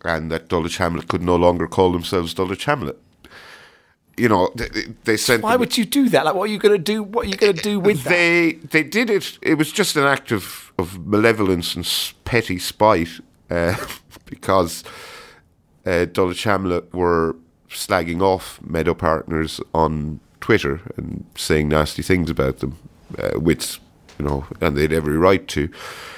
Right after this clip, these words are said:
Speaker 1: You know, y-, y-, if you're the solicitor who,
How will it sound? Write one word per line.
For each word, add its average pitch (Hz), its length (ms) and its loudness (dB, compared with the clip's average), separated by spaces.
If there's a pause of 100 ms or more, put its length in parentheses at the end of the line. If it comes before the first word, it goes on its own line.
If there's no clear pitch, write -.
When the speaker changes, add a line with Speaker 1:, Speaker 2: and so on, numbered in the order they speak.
(640)
Speaker 1:
You 101 80 0
know, 85 160 4
y-, - 280 0
y-, 85 120 -10 (100)
if 90 220 -6
you're 113 220 6 (260)
the 87 100 -4
solicitor 78 720 0
who, 76 240 -6